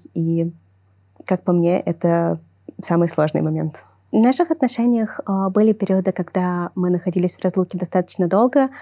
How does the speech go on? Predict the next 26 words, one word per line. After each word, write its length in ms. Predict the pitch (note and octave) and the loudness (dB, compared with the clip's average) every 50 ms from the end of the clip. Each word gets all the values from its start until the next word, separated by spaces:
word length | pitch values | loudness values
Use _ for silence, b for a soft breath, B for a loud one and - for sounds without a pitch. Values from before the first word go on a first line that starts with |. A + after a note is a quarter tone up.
| B B B B | B B B B
а, 160 | - F3+ E3+ | -10 -10 -10
по 320 | - - F3+ F3+ F3+ F3+ F3 | -4 -2 -2 0 0 0 0
несколько 440 | F3+ F3+ F3 - F3+ E3+ - - | 0 -2 -2 -2 -4 -6 -2 0
месяцев. 600 | F3 F3+ G#3 A3+ - C4+ - - C#4 C4 - - B B B B B B B B | 0 0 0 -2 -4 -8 -4 -2 -2 -2 -2 -10 B B B B B B B B
А, 340 | - F3+ F3+ F3 F3 F3 - - | -10 -8 -8 -6 -6 -8 -4 -2
это 500 | F#3+ F3+ - - F3+ F3 F3 E3+ E3+ E3 - | -2 -2 0 -2 -2 -2 0 -2 -4 -4 -2
был 380 | F3 E3+ E3+ E3+ E3+ E3+ F3+ - - | 0 0 2 0 -2 -2 -4 -6 -2
период, 340 | - G3 F3+ F3+ F3 F3 - | 0 2 4 4 2 0 0
когда 260 | - E3 E3 F3 E3+ | -4 -4 -2 0 0
наши 220 | E3+ E3+ - - | 0 0 0 -2
отношения 440 | F3+ - F#3 F3 - F#3+ F3+ F3 E3+ | -2 -2 -4 -2 0 0 0 0 0
только 360 | E3 F3 F3 F3 - - F3 F3 | 0 -2 -2 -2 -2 -4 -2 0
начались, 560 | E3+ E3+ E3+ - G3 G#3 B3+ D4 - - - - | 0 -2 -2 -2 0 2 2 2 2 -2 -6 -4
и 360 | - F#3+ F3+ F3+ F3+ F3+ F3 | -4 -2 0 0 0 0 0
мы 320 | E3+ F3 F3 E3+ E3+ E3 E3+ | 0 0 0 0 0 -2 -4
стали 300 | - - - A3+ C4 C#4 | -4 -2 0 2 2 2
парой, 400 | C#4 - C4 C4 B3+ B3+ A#3+ A3+ | 2 2 0 2 2 2 2 2
но 180 | G#3+ A3 A#3 A#3 | 2 0 0 -2
пока 240 | - F#3 - F#3 F#3 | -2 -2 0 0 0
еще 240 | F#3+ F#3 - F3+ | 0 0 0 0
не 220 | F3 F3 F3+ F3+ E3+ | 0 2 2 2 0
виделись 380 | E3+ E3+ - F#3 F3 F3 E3+ | 0 0 0 0 0 0 -2
вживую. 480 | - - E3 E3+ F#3 A3 B3+ C4 B3+ B3+ B B B B F3+ - | -2 -4 -4 -2 0 2 2 2 0 -2 B B B B -6 0
И 160 | A3 B3 B3+ | 0 0 2
также 300 | - F3+ G3+ A3 G#3+ A3 | 2 0 0 0 0 0
период, 420 | - F#3 F3 E3+ F3 G3 - - | 0 2 2 2 2 2 0 -4